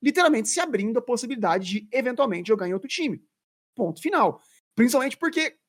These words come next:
quando, como eu falei há pouco, a, a, a estrela do time, né, e o seu maior companheiro,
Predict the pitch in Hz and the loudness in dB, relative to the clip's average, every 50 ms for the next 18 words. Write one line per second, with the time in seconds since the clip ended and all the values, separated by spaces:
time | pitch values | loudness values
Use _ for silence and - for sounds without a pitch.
0 | _ _ _ - - 247 262 247 - 233 262 233 247 233 214 190 - - 226 311 | _ _ _ -4 -2 -2 0 0 0 0 2 2 4 4 4 4 4 4 4 4
1 | 330 - 185 - - _ _ _ _ _ _ - 190 202 196 - 196 185 - 180 | 4 2 -6 -12 -14 _ _ _ _ _ _ 2 4 4 4 4 2 0 2 0
2 | 170 - 175 196 208 208 - - 233 247 233 196 220 220 208 190 160 - - 233 | -2 0 0 0 0 0 0 0 0 2 2 2 0 0 0 0 -2 -4 -4 -4
3 | 285 339 285 196 170 202 254 269 - - 226 202 - 269 233 220 214 220 214 214 | -4 -2 -2 -2 0 0 0 0 0 0 0 0 2 2 2 2 2 0 0 -2
4 | 214 196 160 190 175 175 202 269 285 196 156 143 - | -4 -4 -4 -4 -4 0 4 4 4 4 0 -4 -8